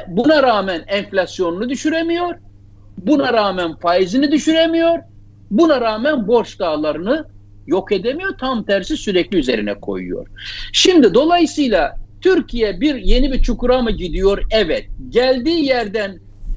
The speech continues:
ileriye gidememenin adına orta gelir tuzağı dedik. Geldiği yerden devam edememenin, patinaj yapma aşamasına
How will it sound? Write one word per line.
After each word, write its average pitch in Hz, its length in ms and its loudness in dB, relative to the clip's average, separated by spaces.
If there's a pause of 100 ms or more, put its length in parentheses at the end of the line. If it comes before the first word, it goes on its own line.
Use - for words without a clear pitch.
(120)
ileriye 302 540 2
gidememenin 240 920 0 (100)
adına 196 600 -4
orta 196 320 -2
gelir 196 340 -2
tuzağı 349 460 4
dedik. 370 300 -2 (680)
Geldiği 202 480 0
yerden 196 440 0
devam 208 420 0
edememenin, 175 800 0 (300)
patinaj 254 580 -2
yapma 214 340 -2
aşamasına 185 720 -4